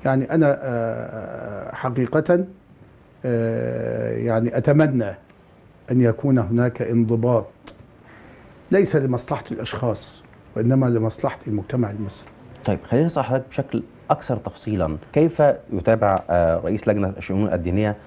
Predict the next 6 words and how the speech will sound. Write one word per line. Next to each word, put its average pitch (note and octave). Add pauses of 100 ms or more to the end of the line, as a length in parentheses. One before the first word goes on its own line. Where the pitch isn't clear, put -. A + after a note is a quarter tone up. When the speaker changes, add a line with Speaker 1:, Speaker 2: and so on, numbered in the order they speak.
(240)
Speaker 2:
تحركات G#2+ (160)
الإخوان G#2
في F2
بعض F2
المنظمات E2 (140)
الإسلامية، E2